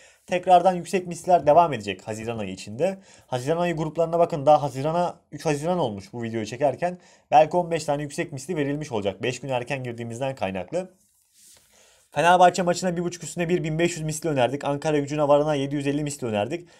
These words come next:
Bir Avrupa kombini yaptık dörtlü. Fenerbahçe biraz beni burada terletse de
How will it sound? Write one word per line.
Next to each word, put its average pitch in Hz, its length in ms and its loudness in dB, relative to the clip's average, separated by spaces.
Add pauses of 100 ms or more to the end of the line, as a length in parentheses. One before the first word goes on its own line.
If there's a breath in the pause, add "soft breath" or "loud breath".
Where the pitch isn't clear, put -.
(160 soft breath)
Bir 131 60 -4
Avrupa 156 360 6
kombini 151 300 -4
yaptık 147 360 0
dörtlü. 127 300 -4
Fenerbahçe 143 560 2
biraz 143 240 4
beni 139 180 -4
burada 143 360 4 (220)
terletse 139 460 0
de 151 200 -2